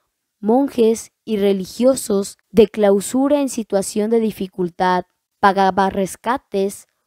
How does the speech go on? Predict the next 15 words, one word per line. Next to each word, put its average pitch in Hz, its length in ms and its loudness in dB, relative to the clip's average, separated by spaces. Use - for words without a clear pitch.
por 208 200 2
los 196 200 0
prisioneros. 185 1120 -2
San 202 340 0
Gregorio 196 500 2
Magno, 196 640 -2
ruégale 208 500 2
a 208 80 2
Dios 220 440 0
por 254 200 -2
nuestro 196 320 -2
Santo 214 420 -2
Padre 233 640 0
el 180 80 -2
Papa, 196 640 -2